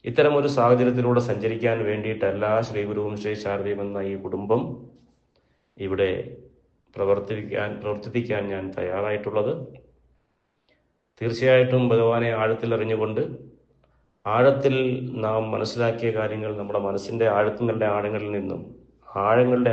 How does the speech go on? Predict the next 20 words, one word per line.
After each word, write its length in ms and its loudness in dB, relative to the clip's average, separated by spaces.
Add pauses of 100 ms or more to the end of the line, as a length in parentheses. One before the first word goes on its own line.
(100)
ആഴങ്ങളിൽ 380 -4
നിന്നും 200 -6 (100)
തപ്പിയെടുത്ത് 520 -6 (1000)
പുസ്തകത്തെ 520 4
മാറ്റിവെച്ച് 480 2
സംസാരിക്കാനുള്ള 760 0 (400)
ഒരു 200 0
മനോ 280 2 (1500)
വിക-, 320 -4 (200)
മനോവിചാരം 680 0 (1300)
സർവരിലും 560 4
ഉണ്ടാകണമെന്ന 640 0 (120)
ഈ 20 -6 (120)
അവസരത്തിൽ 400 -4 (120)
ഞാൻ 160 -6
ഒരിക്കൽ 340 -8
കൂടി 180 -4
അപേക്ഷിക്കുകയാണ്. 720 -8 (1400)
തീർച്ചയായും 500 6
ഓരോ 120 8